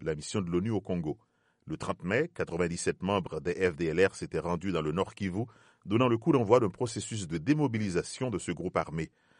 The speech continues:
Le neuf juin, quatre-vingt-trois autres combattants s'étaient rendus dans le Sud Kivu. Mais depuis, le processus était au point mort.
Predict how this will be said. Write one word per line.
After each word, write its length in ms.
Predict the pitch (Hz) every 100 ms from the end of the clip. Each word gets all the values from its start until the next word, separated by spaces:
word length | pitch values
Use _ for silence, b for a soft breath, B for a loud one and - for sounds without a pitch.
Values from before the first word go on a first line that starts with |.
| _ -
Le 120 | 85
neuf 200 | 123 110
juin, 260 | 82 90
quatre-vingt-trois 640 | 76 98 - 90 90 123 107
autres 180 | -
combattants 520 | 92 127 117 104 131 120
s'étaient 260 | 92 92
rendus 300 | 95 117 104
dans 100 | 90
le 60 | 85
Sud 260 | - 123
Kivu. 300 | 107 110 85 73 b b b b
Mais 100 | 82
depuis, 360 | 82 76 101 123
le 80 | 87
processus 520 | - 95 90 - -
était 220 | 90 101 92
au 40 |
point 200 | - 80
mort. 360 | 80 67 -